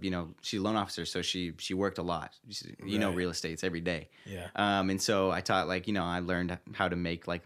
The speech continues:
Speaker 1: breakfast, lunch, stuff like that. And just, like, little by little, more independent. As soon as I turned sixteen, got a job so I could, 'cause the rule in my house was, if you wanna drive your car, you gotta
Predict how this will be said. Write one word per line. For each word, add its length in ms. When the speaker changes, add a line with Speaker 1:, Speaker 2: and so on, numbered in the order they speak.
Speaker 1:
breakfast, 600
lunch, 260
stuff 200
like 140
that. 220
And 220
just, 140
like, 140
little 180
by 120
little, 320
more 200
independent. 540
As 60
soon 140
as 100
I 80
turned 300
sixteen, 540
got 180
a 40
job 400
so 160
I 80
could, 220
'cause 140
the 80
rule 160
in 40
my 140
house 280
was, 280
if 100
you 80
wanna 280
drive 260
your 100
car, 240
you 100
gotta 240